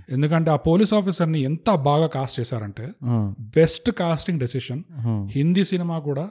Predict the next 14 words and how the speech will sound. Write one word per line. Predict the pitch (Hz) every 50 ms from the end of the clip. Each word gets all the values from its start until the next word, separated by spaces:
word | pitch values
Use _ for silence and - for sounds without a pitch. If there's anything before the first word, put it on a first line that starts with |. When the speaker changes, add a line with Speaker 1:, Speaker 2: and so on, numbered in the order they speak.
| - -
Speaker 1:
తెలుగు | 135 139 147 160
సినిమా | 151 - 147 135 131 123
కూడా | 110 107 107 127 156 - 127
Speaker 2:
ఉమ్. | 123 120 110 98 90 95 -
Speaker 1:
ఇద్దరు | 147 147 131 131 131 185 226 240 240 208
ఎట్లా | 180 - 185 180
ఉన్నారంటే | 175 170 156 139 131 117 113 - 120 127 151 180 - -
Speaker 2:
ఉమ్. | 113 107 98 95
Speaker 1:
చూస్తే | 170 202 196 - - 202
సీరియస్ | - - - 175 185 190 214 208 185 180 202
గా | 185
వస్తే | 180 170 - - 196 190
చంపేటట్టే | 180 - - 156 156 143 180 170 175 175 - 170
ఉంటారు. | 135 117 - 113 104